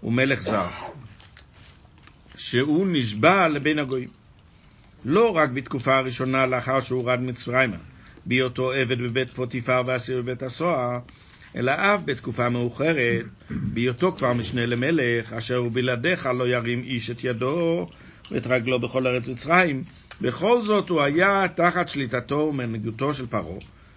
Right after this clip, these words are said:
שכתוב שם, "הכיסא אגדל ממך", שפרעה היה בכיסא, בכיסא הוא היה יותר גבוה מזה. הוא נתן לו לנהל הכל, אבל הכיסא כן נשאר, ושלטונו בכל ארץ מצרים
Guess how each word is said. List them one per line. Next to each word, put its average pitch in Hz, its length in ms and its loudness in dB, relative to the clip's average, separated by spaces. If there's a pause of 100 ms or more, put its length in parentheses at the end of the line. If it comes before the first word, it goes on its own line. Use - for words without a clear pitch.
(140)
שכתוב 123 560 0
שם, 127 260 2
"הכיסא 127 480 0
אגדל 127 220 0
ממך", 180 420 0
שפרעה 143 520 -2
היה 156 220 2
בכיסא, 156 500 -4
בכיסא 185 560 -4 (380)
הוא 165 120 0
היה 175 100 6
יותר 180 260 4
גבוה 160 360 4
מזה. 110 300 -2 (140)
הוא 117 100 -6
נתן 190 280 4
לו 151 120 4
לנהל 131 340 0
הכל, 190 340 2 (520)
אבל 123 240 0
הכיסא 196 540 2 (100)
כן 214 180 4
נשאר, 165 320 -2
ושלטונו 135 560 0
בכל 160 320 0
ארץ 180 200 0
מצרים 196 480 0